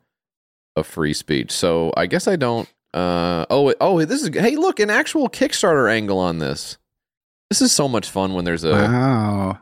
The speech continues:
Speaker 1: there's an actual angle on this that's relevant other than us just talking about stupid shit. God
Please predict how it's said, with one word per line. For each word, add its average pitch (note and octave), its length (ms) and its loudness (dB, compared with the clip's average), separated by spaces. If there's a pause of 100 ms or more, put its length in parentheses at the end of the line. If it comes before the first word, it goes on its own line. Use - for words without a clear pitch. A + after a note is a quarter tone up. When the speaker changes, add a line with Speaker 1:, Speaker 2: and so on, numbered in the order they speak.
(100)
Speaker 1:
there's G#2+ 180 0
an G2 80 -2
actual G#2 400 2
angle F#2 280 0
on E2 120 0
this E2+ 180 0
that's - 180 -4
relevant E2 380 2
other E2 160 2
than D#2 160 -4
us D#2 160 -2
just - 220 -4
talking C2 340 -2
about C#2 220 -4
stupid D2+ 340 -6
shit. C#2+ 320 -2
God - 140 -10